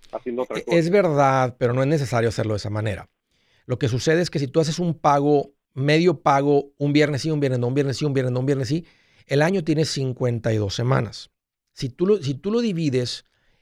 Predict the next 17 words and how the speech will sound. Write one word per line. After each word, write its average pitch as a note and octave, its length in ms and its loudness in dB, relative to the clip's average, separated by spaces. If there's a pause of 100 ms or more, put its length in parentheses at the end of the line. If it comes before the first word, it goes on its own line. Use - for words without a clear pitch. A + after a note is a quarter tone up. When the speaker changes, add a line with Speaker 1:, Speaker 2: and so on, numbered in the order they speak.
(160)
Speaker 2:
en, D3 340 0 (180)
en D3+ 200 2
periodos E3+ 600 2
de D3+ 100 4
dos C#3+ 160 0
semanas, D3+ 500 -2
si - 240 -12
divides B2 320 -2
cincuenta B2 460 -4
y A2+ 40 2
dos A#2+ 220 0
entre D#3+ 220 -2
dos, C#3 320 -2 (640)
te A#2+ 160 2
da A#2 160 4
a C3 240 -2
veintiséis. A#2+ 1500 -4